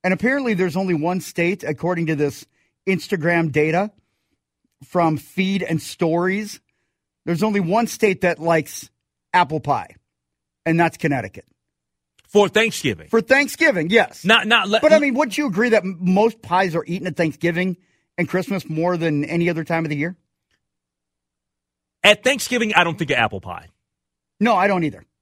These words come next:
Speaker 1: But I, I certainly think of apple pie and pecan pie before I think of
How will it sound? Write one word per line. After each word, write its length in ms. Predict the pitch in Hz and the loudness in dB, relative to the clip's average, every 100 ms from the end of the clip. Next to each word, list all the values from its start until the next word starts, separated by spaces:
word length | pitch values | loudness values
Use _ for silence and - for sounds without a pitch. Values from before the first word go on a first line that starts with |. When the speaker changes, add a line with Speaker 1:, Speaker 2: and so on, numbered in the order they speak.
| _ _ _ _ _ _ _ _ _ - | _ _ _ _ _ _ _ _ _ -6
Speaker 1:
But 340 | 170 233 202 - - | 4 4 4 -4 -2
I, 140 | 208 - | -2 0
I 140 | 190 | -2
certainly 400 | - - 214 214 | -2 -2 0 0
think 200 | 190 202 | -2 -2
of 80 | 165 | 0
apple 300 | 170 190 214 | 0 0 -2
pie 300 | 156 170 165 | 0 2 2
and 160 | 160 139 | 0 -4
pecan 320 | 135 160 226 | -4 -2 -2
pie 300 | 190 143 156 | 0 0 0
before 360 | 156 127 160 156 | -4 -4 0 0
I 100 | 147 | 0
think 260 | 160 147 | -2 -4
of 320 | 143 120 98 | -4 -6 -12